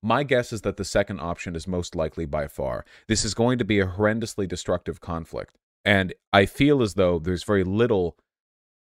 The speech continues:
we can do right now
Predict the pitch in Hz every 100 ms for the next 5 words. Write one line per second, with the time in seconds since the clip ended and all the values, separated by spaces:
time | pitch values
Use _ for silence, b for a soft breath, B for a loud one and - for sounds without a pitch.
0 | _ - 110 113 - 101 87 117 120 82
1 | 67 71 _ _ _ _ - 104 120 107
2 | 107 120 92 - 78